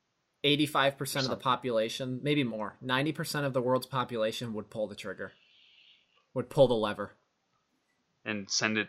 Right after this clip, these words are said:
Speaker 2: to kill the five randoms?
Speaker 1: Yeah.
Speaker 2: Yeah, that's a tough one.
Speaker 1: I, I,
Speaker 2: That's
Speaker 1: I think that's what the world, like, majority would vote to.
Speaker 2: Probably.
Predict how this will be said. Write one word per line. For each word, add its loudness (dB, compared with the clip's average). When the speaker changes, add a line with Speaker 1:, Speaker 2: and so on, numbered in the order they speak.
Speaker 2:
to -12
kill 0
the 2
five 4
randoms? -2
Speaker 1:
Yeah. -4
Speaker 2:
Yeah, -4
that's -2
a -10
tough 0
one. 0
Speaker 1:
I, 2
I, -2
Speaker 2:
That's -2
Speaker 1:
I 0
think -2
that's -2
what -4
the -2
world, 0
like, -8
majority -6
would -10
vote -8
to. -12
Speaker 2:
Probably. 0